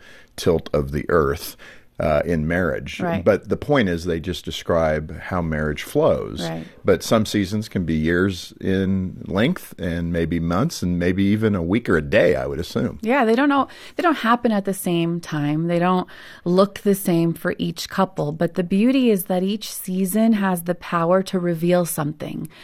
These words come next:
Speaker 2: about your relationship, about you. Each season has the power to help you make or break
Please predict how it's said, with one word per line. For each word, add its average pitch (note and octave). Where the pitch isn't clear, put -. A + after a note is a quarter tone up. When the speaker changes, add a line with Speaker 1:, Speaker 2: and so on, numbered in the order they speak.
Speaker 2:
about E3+
your F3
relationship, E3
about E3
you. F3
Each A3
season A3
has F#3
the F3+
power F#3
to F3
help F3
you F3
make E3+
or F3+
break E3